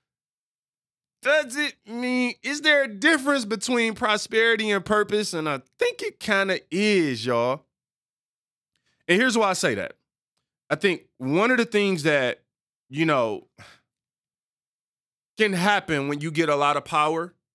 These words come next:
or either on your way to a lot of power is you become like a god to yourself.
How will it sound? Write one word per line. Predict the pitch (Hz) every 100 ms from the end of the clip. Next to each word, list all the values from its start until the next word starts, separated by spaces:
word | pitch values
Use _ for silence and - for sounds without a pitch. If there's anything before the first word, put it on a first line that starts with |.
| _ _ 123
or | 139
either | 143 139
on | 135 143
your | 143 127
way | 117 165 185
to | - 185
a | 165
lot | 156
of | 151
power | 170 151 147 143 156 _ _ _ _ _ _ _ -
is | 175 156 120
you | 208 302
become | 233 190 233 214 190
like | 175 170
a | 135
god | 151 165 139 -
to | 139
yourself. | 123 110 120 90 -